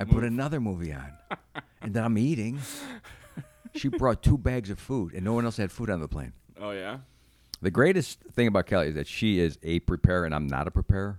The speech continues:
Speaker 2: Yeah, yeah.
Speaker 1: She had two bags of turkey, cheese, nuts, cheese crisps. She had pretzels
Speaker 2: How'd she get it on the plane?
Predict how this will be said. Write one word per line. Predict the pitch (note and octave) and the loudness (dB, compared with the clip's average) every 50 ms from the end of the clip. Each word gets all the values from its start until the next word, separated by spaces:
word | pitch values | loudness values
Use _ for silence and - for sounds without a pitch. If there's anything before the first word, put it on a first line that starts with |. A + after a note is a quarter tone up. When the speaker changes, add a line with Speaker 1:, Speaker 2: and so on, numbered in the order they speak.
| - - | -12 -14
Speaker 2:
Yeah, | G2+ G#2+ G2+ - | -14 -12 -12 -14
yeah. | A1 - - _ _ _ _ | -14 -20 -20 _ _ _ _
Speaker 1:
She | - - - - C3 | -20 -12 -4 2 2
had | A2 F2 - | 2 2 4
two | - - C3+ C3 G#2+ | 4 4 4 4 2
bags | - - - D2 E2+ F2 D#2 C#2 A#1 - - - - - - - - _ _ _ _ _ _ _ _ - | -2 -4 -4 -4 -4 -8 -10 -12 -14 -16 -16 -16 -14 -14 -14 -16 -18 _ _ _ _ _ _ _ _ -10
of | C#2+ C#2+ C#2 C#2 C2+ - - | -8 -8 -6 -8 -8 -8 -2
turkey, | - - - - A#2+ A2 - - E2 D2 C2+ - _ | 0 0 0 0 -2 -4 -6 -10 -14 -14 -14 -16 _
cheese, | - - - - - A#2+ B2 A2+ F#2+ F2+ E2 D#2 C#2+ C2 - - C#2 | -16 -14 -14 -10 -8 -6 -4 -4 -4 -6 -8 -8 -12 -14 -20 -18 -14
nuts, | C#2+ E2 F#2 G#2 A2+ A2 G2 D#2 C2+ - - - - - - - - _ _ _ _ _ _ _ | -10 -8 -6 -6 -6 -6 -8 -10 -12 -14 -16 -16 -14 -14 -14 -16 -20 _ _ _ _ _ _ _
cheese | - - - C3+ C3 B2+ A2 - | -14 -8 -4 -2 -2 -2 -4 -6
crisps. | - - - D#2 C2+ - - - - - - - - _ _ _ _ - _ | -12 -10 -10 -10 -10 -10 -12 -18 -16 -18 -20 -20 -20 _ _ _ _ -20 _
She | - - F2 | -8 -6 -6
had | - _ - | -6 _ 4
pretzels | - - - - C3 - - - G2 D2+ C#2+ | 4 4 4 4 -6 -6 -6 -8 -8 -6 -6
Speaker 2:
How'd | D3+ C3+ | -6 -6
she | |
get | C#3+ C#3 | -6 -6
it | C#3 | -6
on | C#3+ C3+ | -6 -10
the | A2 | -10
plane? | F2+ - B2+ D3+ C3+ G#2 | -12 -14 -16 -16 -16 -18